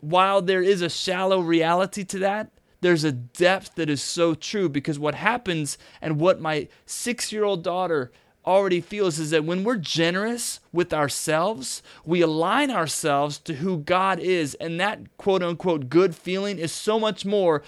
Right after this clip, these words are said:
than just a good feeling. I believe that is God's presence filling in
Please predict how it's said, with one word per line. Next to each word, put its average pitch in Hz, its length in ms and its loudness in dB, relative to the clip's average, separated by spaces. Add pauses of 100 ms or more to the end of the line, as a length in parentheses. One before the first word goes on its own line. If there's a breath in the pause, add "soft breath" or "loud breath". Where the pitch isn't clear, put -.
(240 loud breath)
than 165 220 2
just 170 280 0
a 147 200 2 (200)
good 160 280 4
feeling. 151 500 -2
I 208 240 -4
believe 143 560 -2 (260 loud breath)
that 180 300 0
is 175 380 4 (560 loud breath)
God's 170 400 0
presence 156 580 -2
filling 202 600 0
in 156 480 -2